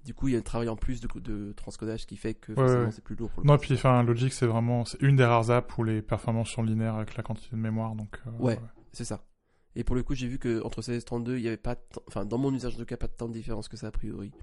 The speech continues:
Speaker 2: Hmm.
Speaker 1: Bon, je me suis dit, ça, c'est suffisant, quoi. Et, euh, on verra combien de temps j'arrive à tenir, mais pour l'instant, je suis très content.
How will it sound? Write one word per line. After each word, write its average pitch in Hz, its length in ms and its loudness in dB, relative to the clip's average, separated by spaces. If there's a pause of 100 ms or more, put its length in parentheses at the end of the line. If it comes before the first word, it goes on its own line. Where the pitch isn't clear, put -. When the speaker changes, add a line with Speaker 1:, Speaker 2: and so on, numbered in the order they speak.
Speaker 2:
Hmm. 131 140 2 (240)
Speaker 1:
Bon, - 160 -6
je - 60 -14
me - 40 -12
suis - 140 -14
dit, - 60 -14
ça, 98 100 -10
c'est - 140 -12
suffisant, - 420 -16
quoi. - 140 -16 (1000)
Et, 117 220 -2
euh, 117 500 -2 (720)
on 113 80 -8
verra 107 160 0
combien 120 160 -2
de 110 60 -6
temps 117 60 -2
j'arrive 110 200 -2
à 101 80 -4
tenir, 139 220 -2
mais - 80 -4
pour - 100 -2
l'instant, 117 200 -2
je - 40 -8
suis - 80 -12
très 107 140 -10
content. - 320 -10